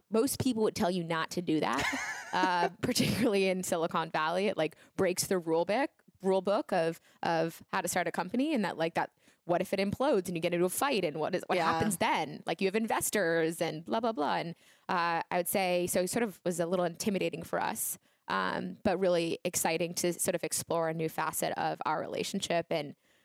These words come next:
Speaker 1: uh, I would just say it's one of those things that just feels right and just, just works.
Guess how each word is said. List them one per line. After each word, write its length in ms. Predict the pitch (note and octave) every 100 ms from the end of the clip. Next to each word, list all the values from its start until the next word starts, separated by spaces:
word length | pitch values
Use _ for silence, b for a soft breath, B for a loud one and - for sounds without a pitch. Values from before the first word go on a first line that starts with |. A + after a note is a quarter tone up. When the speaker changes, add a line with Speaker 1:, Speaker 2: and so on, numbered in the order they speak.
| b _ -
Speaker 1:
uh, 240 | E3 D#3+ D3+
I 20 |
would 100 | F3
just 140 | F3
say 240 | G3+ E3+ E3
it's 100 | -
one 100 | F#3+
of 60 |
those 160 | F#3 F#3
things 200 | F#3 F3+
that 120 | E3+
just 200 | E3+ D#3
feels 380 | - E3 D#3 E3
right 280 | E3 G#3 D4
and 140 | F#3+ F#3
just, 400 | E3 - - _ -
just 220 | D#3+ -
works. 560 | E3+ E3+ - - -